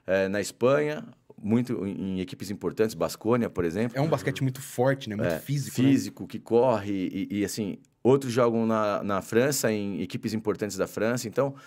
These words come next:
Speaker 1: às vezes a gente não valoriza tanto, mas eles têm grandes jogadores e
Speaker 2: Uhum.
Speaker 1: podem surpreender, entendeu? Então, no basquete,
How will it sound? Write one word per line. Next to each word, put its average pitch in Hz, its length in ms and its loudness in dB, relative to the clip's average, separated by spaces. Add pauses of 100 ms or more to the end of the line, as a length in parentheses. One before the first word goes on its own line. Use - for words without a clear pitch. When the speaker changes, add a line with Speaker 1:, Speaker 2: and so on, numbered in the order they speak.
(280)
Speaker 1:
às 95 100 0
vezes 127 160 2
a 143 60 4
gente 139 260 -2
não 131 180 0
valoriza 117 440 4
tanto, 120 260 0
mas 120 160 0
eles 117 180 -2
têm 123 180 -2
grandes 127 260 0
jogadores 98 480 0
e 104 60 -4
Speaker 2:
Uhum. 92 60 -8
Speaker 1:
podem 113 200 4
surpreender, 135 600 -4 (480)
entendeu? 98 320 0
Então, 143 480 0
no 117 160 2
basquete, 135 880 2